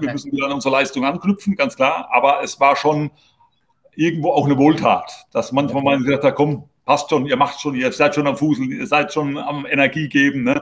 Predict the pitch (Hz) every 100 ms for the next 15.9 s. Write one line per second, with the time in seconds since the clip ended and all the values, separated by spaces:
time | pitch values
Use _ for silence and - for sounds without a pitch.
0 | - 165 143 131 120 - _ - 165 147
1 | - - 165 165 170 147 127 113 104 107
2 | 101 92 98 _ _ _ - 123 117 139
3 | 180 131 - - 127 147 - 147 147 135
4 | 120 123 135 - 165 131 - 139 - -
5 | - - _ _ _ _ _ 139 139 135
6 | 135 - 123 - - - 117 117 113 113
7 | 110 123 127 95 120 123 117 - 123 123
8 | 117 113 107 110 110 - 110 101 104 107
9 | - 120 107 101 - 98 107 - 113 101
10 | 101 104 101 107 120 _ 110 113 113 113
11 | - 104 104 104 95 104 95 92 - 101
12 | 101 98 87 - _ _ _ - - 107
13 | 110 123 101 - 87 _ - 90 95 107
14 | 120 131 131 - 120 123 - 131 - 92
15 | 95 - - 113 - 123 - 139 185